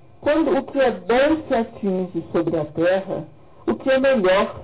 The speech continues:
se chama de erro, engano. Os que nos deram vida, altíssimos sentidos, na férrea agitação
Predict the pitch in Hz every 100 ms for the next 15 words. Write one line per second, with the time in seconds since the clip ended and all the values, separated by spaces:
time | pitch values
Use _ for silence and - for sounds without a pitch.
0 | - 240 - 220 214 226 233 165 160 -
1 | - - - 214 185 170 143 143 147 -
2 | - - - - - - - - - -
3 | 269 - 311 294 233 202 190 180 160 196
4 | 220 160 147 156 - 180 180 - 262 254
5 | 214 196 - 165 156 220 220 160 160 -
6 | - - - - 196 202 196 - 247 294
7 | 285 277 262 196 196 202 190 180 - 185
8 | 202